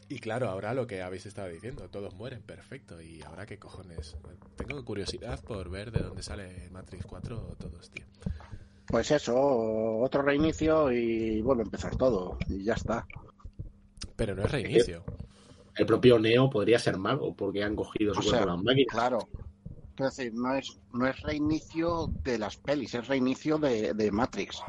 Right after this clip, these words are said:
Speaker 3: Eso es. O sea, puedes partir de cero sin problema.
Speaker 1: Hmm. No sé, pero aunque reinicies Matrix, los humanos cambian, ¿no? Porque el humano de Matrix está hecho a imagen y semejanza del humano real.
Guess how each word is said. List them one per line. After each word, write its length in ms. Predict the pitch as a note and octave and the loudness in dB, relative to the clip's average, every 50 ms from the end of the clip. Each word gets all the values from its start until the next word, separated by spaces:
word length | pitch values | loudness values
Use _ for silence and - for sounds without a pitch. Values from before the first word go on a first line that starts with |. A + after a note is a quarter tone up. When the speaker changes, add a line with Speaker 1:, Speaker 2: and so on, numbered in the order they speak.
| - - - | -6 4 8
Speaker 3:
Eso 360 | D3 D3 C#3 - - - F#2+ F#2 | 10 10 10 10 8 2 0 0
es. 100 | - - - - - - - - _ _ - - | -2 -4 -10 -18 -20 -20 -20 -20 _ _ -10 -6
O 80 | - G2 | 0 2
sea, 120 | A#2 A2+ | 4 6
puedes 160 | G#2+ A#2+ A2+ A2+ | 8 8 8 8
partir 280 | - A#2 A2+ - B2 G#2+ | 6 6 6 8 6 6
de 140 | G#2 F#2+ | 6 4
cero 280 | - - A2+ B2 B2+ A#2 | 4 4 6 6 6 6
sin 160 | - A2+ G2+ | 4 2 0
problema. 380 | F#2+ - F#2 G2 A2+ C3 C3+ - - - - _ _ - - - - - - | -2 -2 -2 -4 -4 -4 -8 -10 -14 -20 -20 _ _ -20 -20 -20 -20 -20 -16
Speaker 1:
Hmm. 120 | - D3 C3 A#2+ - - - _ _ _ _ _ _ - | -14 -14 -14 -14 -18 -20 -20 _ _ _ _ _ _ -10
No 100 | A#2 - | -8 -8
sé, 140 | - G#2+ G2 | -8 -8 -6
pero 160 | G#2 F#2+ F#2 | -6 -6 -6
aunque 240 | F2 F2+ F2 F#2+ F2 | -8 -8 -10 -10 -10
reinicies 420 | F2 F2 F2 F2+ F2+ F#2+ F#2+ F#2 | -10 -10 -10 -10 -12 -12 -12 -12
Matrix, 480 | G2+ F#2+ F#2+ - G2 G#2 G#2+ G#2+ - G2+ | -10 -12 -12 -12 -12 -12 -12 -12 -12 -12
los 680 | G2 F2 E2+ E2+ E2+ E2 E2+ E2+ E2+ F2 F2 - - F#2+ | -12 -12 -12 -12 -12 -14 -14 -16 -16 -18 -18 -16 -16 -14
humanos 520 | F2 F2 F2 F2+ F#2 G2 C3 - - - - - - - - - - - - | -12 -12 -10 -10 -10 -12 -12 -14 -16 -20 -20 -20 -20 -20 -20 -20 -20 -18 -14
cambian, 360 | - G#2 A#2+ A2+ D#2+ D#2 G2 | -14 -12 -12 -12 -14 -16 -18
¿no? 60 | - - - - - | -20 -20 -20 -20 -18
Porque 260 | - G2 - - F#2+ | -16 -14 -12 -10 -10
el 60 | F2+ | -10
humano 260 | E2+ E2 F#2 F#2 F2+ F2+ | -8 -8 -8 -8 -8 -8
de 100 | F2+ F2 | -8 -8
Matrix 340 | F2 E2+ - A2 G2+ - | -10 -10 -12 -12 -14 -12
está 180 | G#2+ - - A2 | -12 -12 -12 -12
hecho 160 | G2 - - F2+ | -12 -12 -12 -12
a 340 | F2 F2 F2 F2 F2 F2 F2 | -12 -12 -12 -12 -12 -12 -12
imagen 380 | F2+ G2 G2+ - - F2+ F2 | -12 -12 -12 -12 -12 -12 -12
y 80 | F2+ F2 | -12 -12
semejanza 480 | - F#2+ F2 E2+ - F#2 F2+ - F2 F2 | -12 -12 -14 -12 -12 -12 -12 -10 -10 -10
del 100 | E2+ E2+ | -10 -10
humano 320 | D#2+ F2 F#2 F2+ E2+ D#2+ | -10 -10 -10 -10 -12 -12
real. 300 | D#2+ D#2+ G#2 A#2+ A#2+ | -12 -12 -12 -12 -12